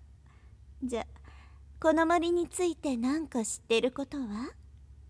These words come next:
ああ、そういうことじゃなくてさ、なんでこの森が危ないかってこと。うん。うん。うん。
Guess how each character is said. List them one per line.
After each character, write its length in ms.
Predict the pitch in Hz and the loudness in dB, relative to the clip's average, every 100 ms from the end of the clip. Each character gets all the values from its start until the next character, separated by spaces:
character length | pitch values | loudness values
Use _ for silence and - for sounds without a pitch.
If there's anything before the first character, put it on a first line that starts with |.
| - - - - - - - - | -20 -20 -20 -20 -20 -20 -18 -8
あ 500 | 202 214 123 - - | -4 -4 -4 -8 -10
あ、 20 | |
そ 220 | 202 202 | -4 0
う 60 | 196 | 2
い 140 | 247 | 2
う 40 | 285 | 0
こ 140 | - | -2
と 100 | 320 | -6
じ 120 | 311 | -2
ゃ 40 | 269 | -2
な 140 | 247 | -2
く 80 | 262 | -4
て 140 | 220 | -8
さ、 340 | 208 254 254 240 - - - - - - - | -8 -4 -4 -4 -14 -20 -20 -20 -20 -20 -8
な 200 | 277 302 | 2 4
ん 100 | 294 | 4
で 120 | 254 | 2
こ 140 | 247 247 | 0 0
の 120 | 233 | 2
森 240 | 240 233 220 | 2 0 4
が 240 | 214 214 | 4 6
危 140 | 226 | 4
な 120 | 254 285 | 2 0
い 80 | |
か 180 | 262 269 | -2 -6
っ 40 | 285 | -8
て 240 | - 240 | -8 -10
こ 140 | - 202 | -8 -10
と。 140 | - - - - - - - - - - - - - _ _ _ _ _ - - - - - - - - - - | -10 -10 -14 -20 -20 -20 -20 -20 -20 -20 -20 -20 -20 _ _ _ _ _ -20 -18 -20 -20 -20 -20 -20 -20 -20 -2
う 60 | 269 | 2
ん。 360 | 381 359 254 214 - - - - - - - | 2 2 -2 -6 -20 -20 -20 -20 -20 -20 -18
う 100 | 208 | -6
ん。 120 | 247 302 508 480 523 - - - - | -4 -4 -8 -12 -16 -20 -20 -20 -4
う 60 | 262 | -2
ん。 260 | 269 247 | -2 -6